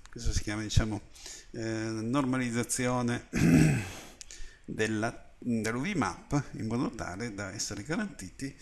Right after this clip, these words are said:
che, eh, vediamo correttamente. Allora adesso, eh, questa texture quadrettata non ci serve più,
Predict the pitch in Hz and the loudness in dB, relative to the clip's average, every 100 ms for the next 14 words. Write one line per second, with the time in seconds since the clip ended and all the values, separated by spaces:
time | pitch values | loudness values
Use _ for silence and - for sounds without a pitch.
0 | - - - - 104 - - 110 104 98 | -18 -18 -18 -6 -6 -6 -8 -6 -4 -6
1 | 101 104 92 92 110 120 98 90 104 - | -8 -10 -12 -10 -6 -4 -4 -4 -6 -8
2 | - - - - - - - - - - | -10 -10 -12 -12 -14 -20 -14 -14 -14 -4
3 | - 226 226 160 - 214 131 139 139 135 | 4 6 6 4 4 2 2 2 4 4
4 | 131 127 127 120 117 - - - - - | 2 0 0 0 -4 -12 -20 -20 -20 -20
5 | - 127 - 180 - - 123 107 - - | -14 -8 -2 0 0 -4 -4 -4 -12 -20
6 | - - - - - - - - - 92 | -20 -20 -20 -20 -10 -8 -6 -6 -6 -8
7 | - - 196 156 - - 87 - 160 - | -10 -8 -8 -8 -10 -12 -10 -4 -4 -4
8 | - 185 190 - 104 101 120 - | -4 0 0 -2 -4 -6 -8 -10